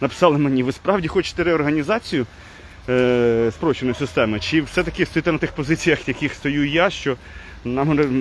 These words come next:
мені, наприклад, реорганізація не потрібна. Мені треба збереження тих умов, і, під які я підписався, на яких почав свій власний бізнес. І якщо вони будуть змінюватися, то, ну,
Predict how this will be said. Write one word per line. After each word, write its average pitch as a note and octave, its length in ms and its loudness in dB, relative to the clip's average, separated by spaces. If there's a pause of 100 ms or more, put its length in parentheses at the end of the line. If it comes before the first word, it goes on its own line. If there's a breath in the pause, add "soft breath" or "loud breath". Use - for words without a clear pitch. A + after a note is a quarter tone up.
(120)
мені, E3 200 4
наприклад, C#3+ 280 -2
реорганізація C#3 520 0
не B2+ 80 0
потрібна. A#2 340 -4
Мені A#2+ 120 -2
треба B2 220 0
збереження B2 360 -2
тих B2+ 220 -4
умов, F3+ 280 2 (800 loud breath)
і, B2 880 2
під C#3 100 -2
які D3 180 -2
я C#3+ 80 6
підписався, F3 680 0 (560)
на A#2+ 100 -2
яких B2+ 180 -6
почав D3+ 320 0
свій F#3 160 -6
власний F#3+ 320 0
бізнес. F#3+ 320 -2 (1120)
І C#3 40 4
якщо D#3+ 260 2
вони D#3 200 4
будуть C#3 240 2
змінюватися, E3+ 500 0
то, C3 160 -2
ну, B2+ 180 0